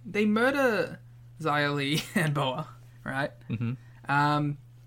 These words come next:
Speaker 1: <laughs> what is their plan? <laughs> Is their plan to just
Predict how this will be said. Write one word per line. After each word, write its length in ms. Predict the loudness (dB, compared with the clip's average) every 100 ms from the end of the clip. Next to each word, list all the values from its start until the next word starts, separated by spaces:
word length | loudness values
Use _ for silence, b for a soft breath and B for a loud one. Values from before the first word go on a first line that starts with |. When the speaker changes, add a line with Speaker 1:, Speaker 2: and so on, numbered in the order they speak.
| -14 -10
Speaker 1:
<laughs> 920 | -10 -12 -20 -20 -14 -14 -14 -16 4
what 100 | 4
is 100 | 8
their 140 | 8
plan? 500 | 6 0 2 4 2 2
<laughs> 60 | -4 -14 -20 -20 B B B B B B -4 0
Is 100 | 2
their 80 |
plan 500 | 4 4 6 6 4 B B B -14
to 80 | -6
just 240 | -6 -6